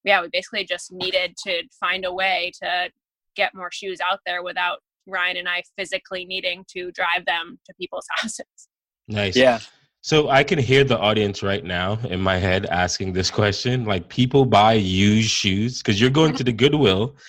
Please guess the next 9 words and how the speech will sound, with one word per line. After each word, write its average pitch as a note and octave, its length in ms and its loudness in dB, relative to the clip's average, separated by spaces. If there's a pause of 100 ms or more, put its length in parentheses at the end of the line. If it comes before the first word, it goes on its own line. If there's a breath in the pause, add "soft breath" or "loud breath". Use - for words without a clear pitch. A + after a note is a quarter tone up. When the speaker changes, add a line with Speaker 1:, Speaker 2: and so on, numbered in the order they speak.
(120)
Speaker 2:
and G#2+ 120 2
then A2 120 4
you're G#2+ 120 6
selling G#2+ 640 2 (300)
used A2+ 400 4
shoes. F2+ 520 -2
And G#2 220 -4 (260 soft breath)
so C3+ 100 4
Speaker 3:
Yep. - 140 2